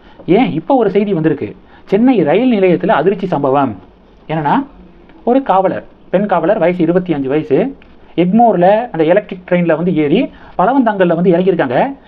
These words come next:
இறங்கி அவங்க நடந்து போய்க்கிட்டு இருக்கும்போது பின்னாடியில இருந்து ஒருத்தன் என்ன பண்ணிருக்கான் அப்படின்னா, அவங்களை கீழே தள்ளி பாலியல் வன்கொடுமை செய்ய முயற்சி பண்ணியிருக்கான் அப்படிங்கிற ஒரு ஷாக்கிங்கான செய்தியை கேள்விப்பட முடியுது.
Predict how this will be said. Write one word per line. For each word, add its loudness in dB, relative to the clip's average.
இறங்கி 2
அவங்க 0
நடந்து 0
போய்க்கிட்டு 0
இருக்கும்போது 0
பின்னாடியில 2
இருந்து 0
ஒருத்தன் -2
என்ன 2
பண்ணிருக்கான் 0
அப்படின்னா, -2
அவங்களை 0
கீழே 0
தள்ளி 0
பாலியல் 2
வன்கொடுமை -2
செய்ய 0
முயற்சி -2
பண்ணியிருக்கான் 0
அப்படிங்கிற -2
ஒரு -2
ஷாக்கிங்கான -2
செய்தியை 0
கேள்விப்பட -2
முடியுது. -2